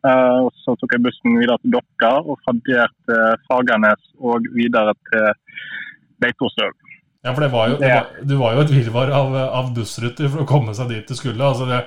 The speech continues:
Speaker 2: det, det, sånn, nå, nå har ikke jeg det kartet foran meg, men for meg så virket ikke det som den mest logiske bussruta.
Speaker 1: Nei, men det var det eneste bussruta <laughs> eh, som jeg kunne ta. Eh, så jeg startet jo,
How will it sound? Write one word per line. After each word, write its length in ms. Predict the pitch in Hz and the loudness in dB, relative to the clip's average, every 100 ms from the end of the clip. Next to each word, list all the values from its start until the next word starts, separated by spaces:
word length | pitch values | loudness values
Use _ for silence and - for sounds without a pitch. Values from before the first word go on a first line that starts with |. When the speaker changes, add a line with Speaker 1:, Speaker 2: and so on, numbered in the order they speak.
| - _ _ | -10 _ _
Speaker 2:
det, 140 | 139 131 127 | -4 -2 -2
det, 160 | 135 123 123 123 117 117 113 110 104 98 | -4 -4 -6 -6 -8 -10 -12 -14 -16 -8
sånn, 160 | 127 120 | -6 -4
nå, 120 | 123 120 | -4 -6
nå 140 | 123 123 | -4 -2
har 140 | 113 | -2
ikke 100 | - | -4
jeg 80 | 131 | -6
det 120 | 117 | -4
kartet 260 | 110 - - | -6 -8 -10
foran 240 | - 101 | -8 -8
meg, 160 | 110 127 | -8 -6
men 160 | 127 117 | -8 -10
for 220 | - 139 | -10 -6
meg 220 | 120 120 | -2 -2
så 80 | 120 | -4
virket 280 | 143 107 110 | -4 -4 -8
ikke 100 | - | -6
det 120 | 113 101 | -8 -6
som 100 | 120 | -4
den 160 | 120 | -2
mest 320 | 117 120 - | -2 -4 -8
logiske 400 | 117 107 110 - 120 | -12 -10 -10 -10 -10
bussruta. 460 | 104 120 101 135 - _ _ _ _ _ _ _ _ _ _ _ | -10 -14 -10 -10 -12 _ _ _ _ _ _ _ _ _ _ _
Speaker 1:
Nei, 140 | 160 156 151 | 2 2 0
men 140 | 185 151 | -4 -2
det 80 | 151 | 0
var 160 | 147 | 2
det 80 | 139 135 | 2 2
eneste 340 | 131 113 123 | 0 -2 -4
bussruta 460 | 117 - 131 - 107 107 | -6 -4 -6 -4 -4 -2
<laughs> 480 | 151 - _ - 208 | -4 -6 _ -4 0
eh, 800 | 147 - 123 123 123 127 127 127 | 0 4 4 6 6 4 2 -2
som 160 | 139 | -2
jeg 100 | 123 | -2
kunne 180 | 131 123 | -2 -2
ta. 100 | 113 110 _ _ _ | 0 -2 _ _ _
Eh, 800 | 135 131 127 127 127 131 131 127 127 | 0 2 4 4 4 2 2 0 -2
så 120 | - 139 | -2 0
jeg 140 | 131 127 | 0 0
startet 420 | 139 135 135 127 | -2 -2 0 0
jo, 140 | 120 | -2